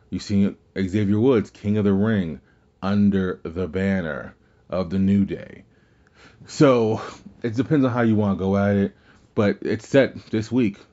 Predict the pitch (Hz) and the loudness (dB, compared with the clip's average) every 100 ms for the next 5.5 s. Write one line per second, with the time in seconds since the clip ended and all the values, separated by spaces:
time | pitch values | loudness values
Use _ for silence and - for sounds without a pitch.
0 | _ - 113 113 101 78 82 - _ _ | _ -2 2 2 0 -4 -8 -18 _ _
1 | - 113 123 110 104 80 92 113 110 - | -4 0 2 2 2 0 0 0 -2 -8
2 | 110 98 104 113 101 107 107 87 90 104 | -2 2 4 4 2 0 0 -2 -2 -2
3 | 110 95 90 87 98 95 95 101 101 98 | -2 -4 -4 -4 -2 -2 -2 0 -2 0
4 | 98 92 98 101 101 101 95 98 98 98 | -2 0 2 2 2 -2 -2 2 2 2
5 | 80 101 92 98 95 | 0 -2 0 -2 -2